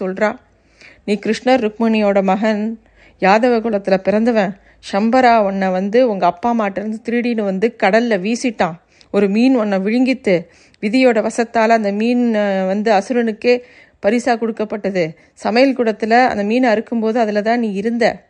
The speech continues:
பிரம்மாவோட புத்திரரான நாரத ரிஷி இந்த விஷயத்தெல்லாம் வந்து ஒரு நாள் எனக்கு சொன்னார். மாயவித்தை தெரிஞ்ச இந்த சம்பராவை நீ தான் கொல்லணும். உன்னோட தாய், உன்னோட தகப்பன் எல்லாரும் துவாரகையில இருக்கா.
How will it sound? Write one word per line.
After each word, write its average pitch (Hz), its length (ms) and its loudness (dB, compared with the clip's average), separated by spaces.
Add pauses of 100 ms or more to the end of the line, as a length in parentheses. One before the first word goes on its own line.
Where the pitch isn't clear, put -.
(540)
பிரம்மாவோட 226 680 4
புத்திரரான 220 640 0
நாரத 220 400 -2
ரிஷி 202 280 -8
இந்த 208 180 -4
விஷயத்தெல்லாம் 220 600 -2
வந்து 214 220 0
ஒரு 196 120 0
நாள் 214 160 0
எனக்கு 185 240 -4
சொன்னார். 208 580 -2 (640)
மாயவித்தை 214 720 2
தெரிஞ்ச 202 360 -4
இந்த 190 360 0
சம்பராவை 220 600 -2
நீ 214 200 -4
தான் 240 300 -2
கொல்லணும். 233 380 0 (840)
உன்னோட 214 460 0 (1300)
தாய், 240 500 2 (280)
உன்னோட 220 260 -2
தகப்பன் 233 480 0
எல்லாரும் 208 420 0
துவாரகையில 226 600 0
இருக்கா. 208 440 -4